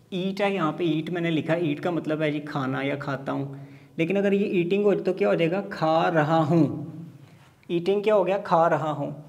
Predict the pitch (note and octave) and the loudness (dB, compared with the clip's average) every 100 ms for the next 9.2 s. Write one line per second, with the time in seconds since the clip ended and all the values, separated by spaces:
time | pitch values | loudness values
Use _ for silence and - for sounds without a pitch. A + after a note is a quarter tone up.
0 | - - - _ - C4 - G#3+ G#3+ C#4 | -20 -20 -20 _ -6 -4 -2 -2 2 2
1 | A3 F3+ C#3+ D3+ - - - - A3 A3 | 2 0 0 -4 -8 -16 -12 -4 -2 -2
2 | A#3 - F#3 F3 F#3+ G3+ F#3+ G3+ G#3 G#3 | -2 2 4 4 4 2 0 2 2 2
3 | E3+ D#3+ G3 G#3+ C4 G3 E3+ F3+ D#3+ C#3 | -2 0 0 -2 0 0 0 0 0 0
4 | C#3+ D#3 - - - E3+ D3+ F3 G#3 A#3 | 0 -4 -8 -14 -6 -4 -2 -2 0 0
5 | G3+ G3+ G#3+ G#3+ G#3+ F3+ C#3+ C3 C#3 - | 0 -2 0 0 0 0 0 0 -2 -6
6 | - - - - G#3 G#3+ G#3+ G3 F#3+ G3+ | -20 -20 -12 -2 0 0 2 4 4 0
7 | G#3+ A3 G3+ E3+ F#3 G3+ G3+ G#3 A3 A3 | 2 2 4 4 2 -2 0 0 0 2
8 | G#3 G3 G3 G3 F3+ G3 D#3+ E3 F3 E3+ | 2 2 0 2 2 2 2 2 4 4
9 | D#3 E3+ | 6 4